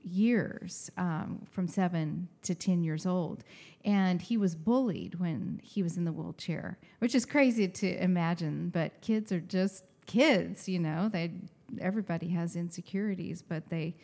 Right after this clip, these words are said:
s-, s-, a, a young man was bullying our Luke when he was in the wheelchair. And, and I know that happens, uh, in, in our culture today in different areas on social media and things like that. But even to this day, Luke is realizing,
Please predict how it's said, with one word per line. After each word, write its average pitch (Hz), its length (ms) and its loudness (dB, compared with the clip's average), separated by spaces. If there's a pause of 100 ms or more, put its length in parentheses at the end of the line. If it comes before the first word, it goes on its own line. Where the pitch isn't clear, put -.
(280)
s-, 196 120 -6 (100)
s-, - 320 -12
a, 175 180 4 (200)
a 180 100 0
young 180 320 2
man 175 260 2
was 165 160 0
bullying 170 760 0
our 151 300 -4 (180)
Luke 180 320 0
when 175 100 0
he 165 80 0
was 165 100 -4
in 160 80 -4
the 160 60 -4
wheelchair. 202 500 -4
And, 165 120 -2 (440)
and 240 140 6
I 247 40 8
know 240 160 8
that 214 200 2
happens, 190 840 -2
uh, 175 380 -2
in, 185 340 4 (380)
in 196 200 0
our 170 120 2
culture 185 500 -2
today 180 480 0
in 175 80 2
different 180 300 -4
areas 214 480 4
on 165 120 -2
social 180 320 -2
media 180 420 2
and 160 140 0
things 175 200 -2
like 170 140 -4
that. 180 200 0
But - 140 -2 (460)
even 285 260 4
to 277 160 2
this 185 240 0 (100)
day, 196 480 2
Luke 185 400 -2
is 175 160 2
realizing, 160 880 0